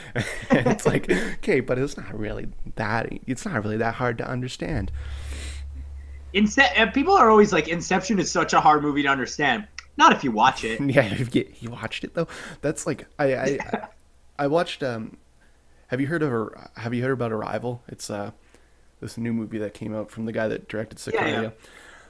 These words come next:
Speaker 1: Um,
Speaker 2: Is it Amy Adams? Is it, is that Amy Adams?
Speaker 1: Yeah, it's Amy Adams, Jeremy Renner. Uh, it's really good. Maybe my favorite movie of the year,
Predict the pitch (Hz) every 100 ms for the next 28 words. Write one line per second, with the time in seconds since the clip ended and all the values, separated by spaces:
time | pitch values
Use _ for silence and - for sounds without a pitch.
0 | - 120 113 107 160 151 180 170 143 208
1 | - - 127 135 139 123 147 143 147 131
2 | 127 165 131 139 151 147 123 123 117 110
3 | 117 110 113 110 107 - 113 95 110 -
4 | 120 120 147 139 113 113 104 98 - 131
5 | 139 147 123 127 123 113 120 113 107 107
6 | 107 123